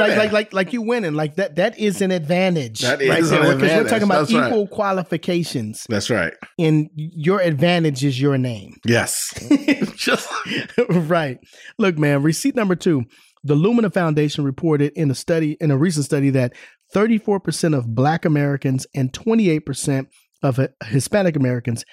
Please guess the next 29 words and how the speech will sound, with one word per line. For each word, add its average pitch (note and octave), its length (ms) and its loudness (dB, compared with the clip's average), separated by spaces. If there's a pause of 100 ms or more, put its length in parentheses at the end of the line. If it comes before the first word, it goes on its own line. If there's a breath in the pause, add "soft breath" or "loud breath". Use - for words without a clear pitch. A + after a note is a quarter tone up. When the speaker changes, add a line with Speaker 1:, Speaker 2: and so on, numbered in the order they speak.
(240 soft breath)
Speaker 2:
have C3+ 220 0
college D#3+ 360 2
degrees. C3 680 -4 (1600)
Speaker 1:
Mm-hmm. B2 380 2
Speaker 2:
Let F#3 180 4
that, D#3+ 220 2
let E3 160 2
that D3 160 -2
sink D3 220 -2
in A#2 160 -4
real A2 160 -6
Speaker 1:
Yep. A2 120 2
Speaker 2:
quick. - 220 -12
Okay. C#3 300 0
Thirty-four G3 500 2
percent E3+ 260 0
of C#3 100 -2
Black E3 220 0
Americans E3 460 -2
and C3 160 -2
twenty-eight D#3+ 380 0
percent D3 260 -4
of C3+ 120 -4
Hispanic D3 440 -2
Americans C3 380 -2 (280 loud breath)
have C#3+ 140 0
college C#3+ 360 0
degrees B2+ 400 -2
versus D3+ 580 0